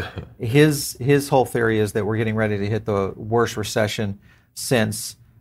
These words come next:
Speaker 2: uh, the Depression in nineteen twenty. So
Speaker 1: Yeah.
Speaker 2: that
Speaker 1: Yeah.
Speaker 2: in itself, I mean, that's a gold bug, of course.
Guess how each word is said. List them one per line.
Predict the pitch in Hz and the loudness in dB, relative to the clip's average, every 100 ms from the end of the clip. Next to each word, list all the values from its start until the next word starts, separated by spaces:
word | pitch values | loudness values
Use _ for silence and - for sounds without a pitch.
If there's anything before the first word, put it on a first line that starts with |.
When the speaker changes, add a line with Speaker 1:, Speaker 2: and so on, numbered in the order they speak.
| - | 0
Speaker 2:
uh, | 113 104 98 | 4 4 4
the | 113 107 101 - 117 | 4 4 4 -2 -4
Depression | 113 - 120 117 85 - _ _ - | -2 2 4 4 0 -8 _ _ -10
in | 110 90 107 | -6 -4 -2
nineteen | 120 110 113 | 0 0 -4
twenty. | 120 127 92 | 0 0 0
So | - - 107 98 | -4 0 2 2
Speaker 1:
Yeah. | 101 85 78 - 113 | 0 0 -2 -8 4
Speaker 2:
that | 139 180 175 | 8 8 8
Speaker 1:
Yeah. | 160 | 4
Speaker 2:
in | |
itself, | 139 - 156 143 139 | 0 0 6 6 8
I | 123 | 4
mean, | 120 113 | 2 0
that's | 113 120 | 0 0
a | |
gold | 104 117 110 113 | -2 0 -2 -2
bug, | 110 104 | -4 -4
of | - | -8
course. | 110 107 - | -6 -6 -6